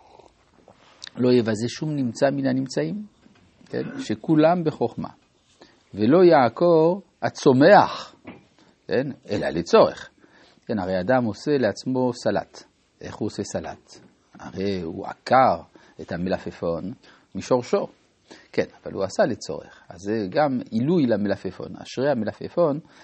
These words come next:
ששימש לסלט. ולא ימית הבעל חי, אלא לצורך.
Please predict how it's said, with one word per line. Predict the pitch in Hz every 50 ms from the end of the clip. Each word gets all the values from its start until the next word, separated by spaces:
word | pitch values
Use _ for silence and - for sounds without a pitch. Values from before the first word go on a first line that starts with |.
| - _ _ _
ששימש | - 139 135 - - 107 98 101 101 110 131 139 - - - _ _ _ _ _ -
לסלט. | 98 - - - - - - - _ _ _ _ _ _ _ _ _ _ _ _ _ _ _ _ -
ולא | 95 104 110 151 202 226 170
ימית | 123 117 139 156 -
הבעל | 117 101 101 101 95 92
חי, | - - 92 87 87 92 113 165 - _ _ _ _ _ _ _ _ _ _ _ _ _ - -
אלא | 165 160 151 147
לצורך. | 151 160 175 175 - 277 269 214 123 95 - -